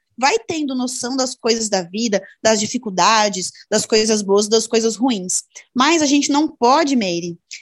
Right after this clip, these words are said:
é deixar se contaminar, é deixar entrar a minhoca na nossa cabeça. É pegar aquela mesma inocência da criança que brinca com qualquer pessoa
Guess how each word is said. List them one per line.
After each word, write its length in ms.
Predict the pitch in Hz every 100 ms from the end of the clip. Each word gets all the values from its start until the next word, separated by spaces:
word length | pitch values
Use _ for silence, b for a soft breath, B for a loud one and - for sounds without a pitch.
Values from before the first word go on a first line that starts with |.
| B
é 100 | 220
deixar 680 | 220 220 185 233 262 247 185 _ _ _ _ -
se 260 | - 262
contaminar, 760 | 254 269 254 247 269 269 196 196 _ - B B -
é 80 |
deixar 640 | 214 226 226 - 277 277 262
entrar 440 | 247 240 254 262
a 60 | 269
minhoca 460 | 254 254 285 330
na 60 | 269
nossa 220 | 202 196
cabeça. 500 | 196 190 170 170 - - B B
É 80 | -
pegar 240 | 381 320
aquela 240 | 311 320 302
mesma 280 | 339 403 403
inocência 440 | 370 - 311 302
da 100 | 262
criança 560 | 262 240 294 349 320 247
que 80 |
brinca 360 | 233 254 269 294
com 100 | 254
qualquer 300 | 220 214 320
pessoa 580 | 330 262 - 311 330 262